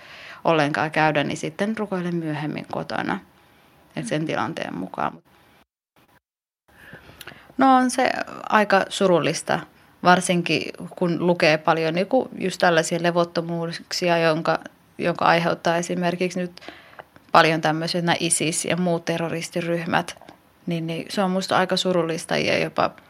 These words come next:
ahdistavaa ja pelottavaa, että, että tällaista tapahtuu.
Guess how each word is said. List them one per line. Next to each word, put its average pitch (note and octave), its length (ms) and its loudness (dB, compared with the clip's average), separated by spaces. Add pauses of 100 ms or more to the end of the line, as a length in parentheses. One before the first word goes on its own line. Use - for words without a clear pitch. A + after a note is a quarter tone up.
(100)
ahdistavaa E3+ 640 2
ja - 120 0
pelottavaa, G#2+ 720 2
että, - 280 -2
että - 240 -8
tällaista D#3 420 -4
tapahtuu. - 800 -6